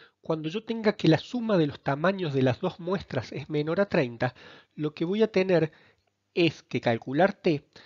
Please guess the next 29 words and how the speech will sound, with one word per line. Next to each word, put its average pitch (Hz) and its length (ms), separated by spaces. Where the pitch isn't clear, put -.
y 180 100
lo 185 140
que 185 100
me 202 120
va 254 100
a 254 40
cambiar 185 600
es - 100
que 190 160
no 226 260
voy 233 180
a 226 60
trabajar 180 480
con 185 180
las 156 140
varianzas 170 760
muestrales, 147 760
sino 208 340
que - 100
voy 214 140
a 208 80
trabajar 185 440
con 180 180
un 196 120
promedio 175 640
de 127 80
las 113 140
varianzas 123 500
muestrales. 110 640